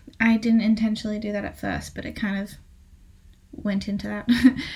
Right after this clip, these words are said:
Yeah, that's my Instagram if you wanted to check out that. And also you can check out the vlog from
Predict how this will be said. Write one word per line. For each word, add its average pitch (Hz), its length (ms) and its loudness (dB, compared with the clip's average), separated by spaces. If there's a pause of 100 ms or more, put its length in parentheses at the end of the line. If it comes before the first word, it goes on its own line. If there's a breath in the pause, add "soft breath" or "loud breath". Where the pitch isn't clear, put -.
(240 loud breath)
Yeah, - 140 -2
that's - 240 -2
my 233 80 8
Instagram 233 400 6
if 226 100 0
you 226 80 0
wanted 220 180 2
to - 80 -6
check 220 220 -2
out 202 200 2
that. 202 320 0 (200)
And 220 520 2 (200)
also 202 380 0
you 196 160 0
can 208 180 2
check 190 300 -4
out 196 320 -6
the 185 320 -4
vlog 185 480 -6
from 202 400 -4